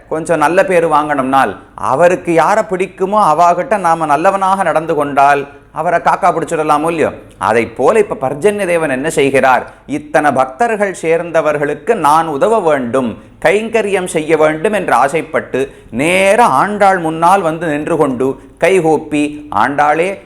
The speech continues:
நீர் எனக்கு ஏதாவது ஆணையிட வேண்டும், நான் நீர் சொன்னதை பண்ணி கைங்கரியம் செய்ய ஆசைப்படுகிறேன்" என்று பிரார்த்திக்கிறார்.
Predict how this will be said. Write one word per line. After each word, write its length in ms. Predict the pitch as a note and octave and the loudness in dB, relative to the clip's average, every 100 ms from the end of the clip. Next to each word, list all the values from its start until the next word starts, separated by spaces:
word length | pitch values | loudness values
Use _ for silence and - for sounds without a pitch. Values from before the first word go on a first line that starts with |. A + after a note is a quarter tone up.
| - | -10
நீர் 300 | A#2+ C#3+ C#3 | -6 -4 -2
எனக்கு 420 | B2+ B2+ - B2+ | -2 -2 -4 -2
ஏதாவது 500 | B2 C3 C#3 D#3 G#3 | 0 4 4 4 2
ஆணையிட 580 | A2+ B2+ F3 F#3 D#3 C#3+ | 2 0 2 0 2 2
வேண்டும், 440 | C3+ B2+ A#2 A2 - - | 0 0 -4 -4 -12 -10
நான் 380 | A2 B2+ C#3+ C#3+ | 0 2 2 -2
நீர் 240 | C3+ C3+ | -4 -4
சொன்னதை 440 | C3 C#3+ F#3+ G3+ F#3 - | -4 -4 0 0 0 0
பண்ணி 300 | F3 G#3 B3 | -2 -2 -2
கைங்கரியம் 680 | E3+ F3+ A3 A3 F#3+ F3+ | 0 -2 -2 -4 -2 -4
செய்ய 320 | E3 D3+ D#3 A3 | -2 -2 2 4
ஆசைப்படுகிறேன்" 1080 | D#3+ F3 F3 - C#3 B2+ B2 C3 A#2 F2+ - - | 4 0 -4 -2 0 2 2 2 0 -4 -14 -8
என்று 360 | A#2 B3 A#3 - | -2 0 0 0
பிரார்த்திக்கிறார். 800 | D3 D#3+ F3+ F#3 E3+ C#3+ C#3 | 2 2 0 -8 -6 0 0